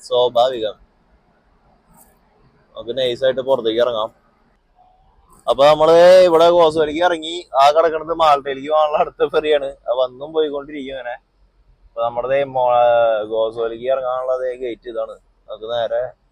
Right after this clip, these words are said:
പുറത്തേക്ക് ഇറങ്ങാം. എന്നിട്ട് ഏതെങ്കിലും ഒരു സ്പോട്ടിലേക്ക് പോവാം കാണാനായിട്ട്. എന്തായാലും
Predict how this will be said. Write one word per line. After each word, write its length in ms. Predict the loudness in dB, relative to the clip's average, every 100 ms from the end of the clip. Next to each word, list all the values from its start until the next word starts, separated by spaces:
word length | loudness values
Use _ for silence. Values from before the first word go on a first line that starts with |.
| _ _ _ _ _ _
പുറത്തേക്ക് 400 | -4 -4 -6 -4 -4
ഇറങ്ങാം. 260 | -4 -8 -12 -16 -16
എന്നിട്ട് 360 | -14 -12 -12 -12 -14 -20 -20 _ _ -8 -4
ഏതെങ്കിലും 340 | -4 -8 -12 -12
ഒരു 60 | -12
സ്പോട്ടിലേക്ക് 520 | -4 -4 -4 -12 -12 -8
പോവാം 200 | -8 -10 _ _ _ _ _ _ -6
കാണാനായിട്ട്. 560 | -4 -6 -8 -12 -16 -20 _ _ -20 _ _ _ _ -16 -12
എന്തായാലും 440 | -4 -4 -4 -8